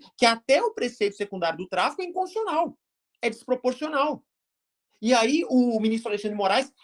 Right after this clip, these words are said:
ele decidiu, né, ele foi o, o principal, o, o, o que puxou essa discussão, né, é, ele decidiu que não se aplicando o, a pena do tráfico, deve se aplicar a pena do dois sete três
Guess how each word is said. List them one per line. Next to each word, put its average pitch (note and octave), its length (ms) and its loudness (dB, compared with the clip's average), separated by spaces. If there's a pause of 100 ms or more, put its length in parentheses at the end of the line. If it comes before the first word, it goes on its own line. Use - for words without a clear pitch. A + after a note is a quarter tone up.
ele A#3 200 2
decidiu, B3+ 760 -2
né, F#3+ 200 0
ele F3 100 -2
foi F3+ 140 0
o, D#3 280 -2
o D3 120 -2
principal, E3+ 580 2 (180)
o, C#3+ 540 -2
o, - 100 -8
o - 80 -6
que D3+ 280 -8 (380)
puxou F3 320 2
essa F3+ 180 0
discussão, F#3 600 2
né, A3 220 0 (320)
é, G3 360 0
ele B3 120 2
decidiu B3+ 460 0
que - 300 -2 (1080)
não D#4 280 6
se E4 120 -4
aplicando G3+ 580 -2
o, F3 360 -2
a E3 100 0
pena F3+ 260 -6
do D3 100 -6
tráfico, G#3+ 500 -2
deve F#3+ 280 0
se A3+ 100 -8
aplicar G#3 560 -4
a F#3 100 -2
pena B3+ 300 -4
do G3 60 -10
dois F#3+ 160 -6
sete - 200 -10
três A3 340 -4